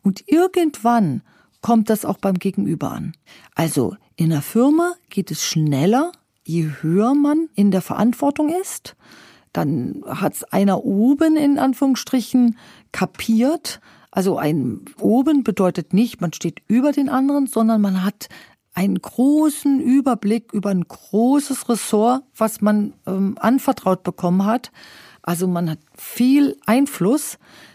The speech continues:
Dann geht es runter zu den anderen.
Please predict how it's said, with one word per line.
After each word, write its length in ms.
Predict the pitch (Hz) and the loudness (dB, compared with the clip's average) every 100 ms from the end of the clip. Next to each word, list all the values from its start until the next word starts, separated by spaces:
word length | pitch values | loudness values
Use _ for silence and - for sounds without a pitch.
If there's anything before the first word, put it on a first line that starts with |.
| _ | _
Dann 400 | 185 226 311 339 | 0 2 4 0
geht 260 | 269 247 214 | 2 0 0
es 220 | 190 - - | -4 -4 -8
runter 560 | 151 196 202 240 349 403 _ - | 0 4 2 2 -2 -2 _ -16
zu 200 | - 214 | -6 -2
den 200 | 190 - | -2 -2
anderen. 500 | 147 180 196 254 | 0 0 2 0